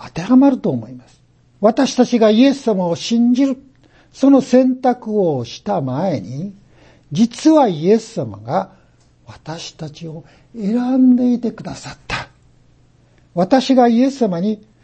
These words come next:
「救ってください」と言って手を差し伸べたから、初めてイエス様も私に救いの手を差し伸べてくださった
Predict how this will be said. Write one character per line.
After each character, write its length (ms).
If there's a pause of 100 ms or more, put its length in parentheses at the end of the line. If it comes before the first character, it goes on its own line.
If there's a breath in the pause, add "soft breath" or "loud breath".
(140 soft breath)
「救 320
っ 40
て 200
く 120
だ 140
さ 220
い」 80
と 240
言 220
っ 20
て 560 (220 loud breath)
手 140
を 140
差 220
し 180
伸 120
べ 140
た 160
か 120
ら、 180 (240 loud breath)
初 400
め 160
て 160
イ 160
エ 100
ス 120
様 280
も 380 (440 soft breath)
私 460
に 120
救 340
い 40
の 140
手 140
を 100
差 180
し 140
伸 100
べ 100
て 120
く 120
だ 120
さ 160
っ 60 (140)
た 160